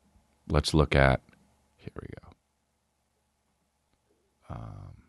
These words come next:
let's look at some, some Tinders. Okay.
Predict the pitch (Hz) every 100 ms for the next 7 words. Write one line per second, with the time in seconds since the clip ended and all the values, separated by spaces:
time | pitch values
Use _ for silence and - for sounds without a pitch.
0 | _ _ _ _ _ _ _ 80 76 -
1 | 78 - - 58 - _ _ _ - -
2 | 67 - 67 58 53 - _ _ _ -
3 | 82 78 60